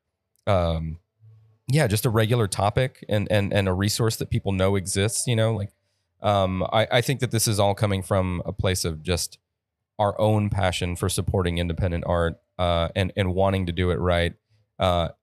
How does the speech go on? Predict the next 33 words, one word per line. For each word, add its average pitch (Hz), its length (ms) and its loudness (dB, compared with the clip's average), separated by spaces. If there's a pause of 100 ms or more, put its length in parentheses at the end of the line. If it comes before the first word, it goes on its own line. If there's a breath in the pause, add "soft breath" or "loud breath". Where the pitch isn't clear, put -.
(120)
and, 95 280 0
and 98 120 2
it 95 120 2
is 101 120 0
kinda 92 220 0
like 90 160 0
a 95 60 -2
bootstraps 95 480 -2
thing, 104 220 -2
you 82 80 -2
know, 87 120 0
like, 85 200 -2
these 95 140 -4
guys 90 220 2
just - 180 -4
decided 90 440 0
that 90 120 -2
they 92 120 2
wanted 87 240 0
to 85 80 -2
do 104 220 0
it 85 180 -2 (640)
and 90 460 2 (520)
they 95 200 0
were 90 120 2
like, 85 160 0
"Fuck - 260 0
it, 85 100 -4
we're 98 140 0
gonna 110 160 2
do 104 280 2
this," - 400 -4
right? 95 280 2